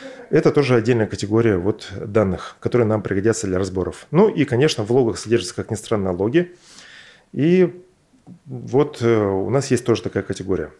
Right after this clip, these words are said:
Ну и смотря на это все, э, кажется, что можно решить эту проблему. Например, если аналитикам наиболее ценны запросы и ответы сервиса, то можно объединить их в один большой документ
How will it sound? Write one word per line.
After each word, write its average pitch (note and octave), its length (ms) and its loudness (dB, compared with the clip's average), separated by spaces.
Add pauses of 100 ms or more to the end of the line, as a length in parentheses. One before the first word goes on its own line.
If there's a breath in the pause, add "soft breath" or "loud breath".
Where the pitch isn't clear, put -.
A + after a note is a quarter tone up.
Ну F#3 160 4
и F3 140 -2
смотря E3 300 4
на C#3+ 100 2
это B2+ 180 0
все, A#2 800 2
э, - 60 -
кажется, D#3 400 2
что B2+ 580 2
можно A2+ 320 0
решить F#2 320 -4
эту - 100 -4
проблему. F3+ 460 2 (460 loud breath)
Например, C3+ 580 2
если B2+ 580 0
аналитикам B2+ 600 0
наиболее A2 360 2
ценны A2 360 -2
запросы G#2+ 460 -2
и G2 40 0
ответы G#2+ 480 0
сервиса, F#3 480 -2
то B2+ 220 0
можно C#3 340 0
объединить A2 400 -2
их - 160 -8
в A#2 60 0
один A2+ 260 0
большой G2+ 280 -2
документ D#3+ 460 -4